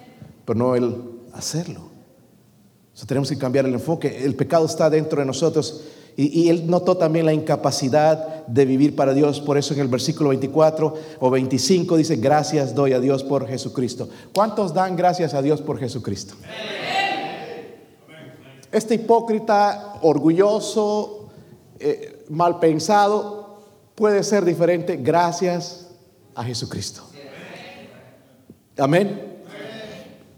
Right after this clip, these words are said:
Ahora, algunos todavía no se sienten,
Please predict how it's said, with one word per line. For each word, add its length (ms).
Ahora, 180
algunos 320
todavía 280
no 100
se 100
sienten, 520